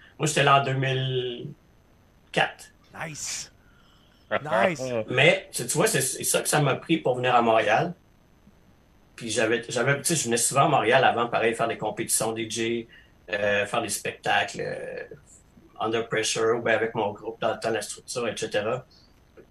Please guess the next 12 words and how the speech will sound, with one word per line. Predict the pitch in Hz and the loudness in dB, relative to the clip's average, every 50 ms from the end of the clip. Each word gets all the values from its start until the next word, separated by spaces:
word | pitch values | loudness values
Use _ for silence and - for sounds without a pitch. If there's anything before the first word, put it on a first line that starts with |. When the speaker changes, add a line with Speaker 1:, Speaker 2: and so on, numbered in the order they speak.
| _ _ _ _ _ _ _ _ _ | _ _ _ _ _ _ _ _ _
Speaker 1:
C'est | - - - - - - - - - - - - - - - - - - | -14 -10 -6 -6 -4 -4 -4 -4 -6 -8 -8 -10 -10 -8 -8 -6 -4 -2
sûr | - - 170 151 | 0 2 2 2
que | 127 | 2
j'allais | 120 107 107 101 | 0 -2 -2 -2
venir | 104 107 101 | -2 0 0
à | 98 98 | 0 0
Montréal, | 101 98 - 101 95 104 113 | 0 -4 -6 -4 -4 -4 -4
j'avais | - 110 104 107 104 | -4 -6 -6 -6 -6
pas | - 104 | -6 -8
le | - | -8
choix. | - - - - - | -8 -10 -10 -10 -10
Ça, | - - | -8 -8